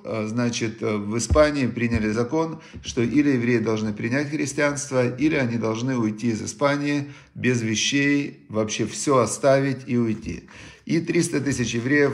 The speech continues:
э, вынуждены были уйти, но понятное дело, что до этого какие были переговоры, как они старались договориться. И вот вся основа вот этих всех переговоров, договоров,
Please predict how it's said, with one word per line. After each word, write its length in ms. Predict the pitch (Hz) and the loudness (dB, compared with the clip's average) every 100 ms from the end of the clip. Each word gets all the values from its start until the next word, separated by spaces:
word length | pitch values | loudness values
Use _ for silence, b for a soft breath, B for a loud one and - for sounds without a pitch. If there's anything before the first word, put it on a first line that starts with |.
| - | -2
э, 220 | 98 104 | -4 -2
вынуждены 500 | 107 127 127 104 110 | 0 0 0 -2 -2
были 220 | 107 110 | 0 0
уйти, 500 | 113 120 117 170 170 - | 2 0 0 -2 -2 -2
но 260 | 127 139 139 | 0 2 0
понятное 520 | 139 120 147 156 127 | 0 2 2 0 -2
дело, 340 | 123 123 117 | -2 0 0
что 160 | 110 107 | -2 -2
до 100 | 113 | 0
этого 240 | 127 117 | 0 -2
какие 300 | 107 107 131 | -4 -4 -4
были 240 | 120 120 110 | 0 0 0
переговоры, 560 | 107 107 117 117 104 | -2 -2 0 0 -2
как 180 | 104 120 | -2 -4
они 160 | 123 107 | -2 -4
старались 400 | - 107 107 95 | -2 0 0 0
договориться. 680 | 101 98 101 92 87 - - B B B | -2 -2 -2 -4 -6 -12 -14 B B B
И 120 | - | -2
вот 140 | 110 110 | -2 0
вся 280 | - 180 165 | 4 6 8
основа 460 | 139 - 160 131 | 6 0 0 2
вот 200 | 117 113 | 2 2
этих 240 | 117 120 113 | -2 -4 -6
всех 380 | - 135 123 | -4 -4 -4
переговоров, 800 | 127 117 117 123 131 131 123 104 | -2 -2 2 2 4 4 4 0
договоров, 680 | 110 104 113 131 127 117 | -2 -2 -2 2 2 4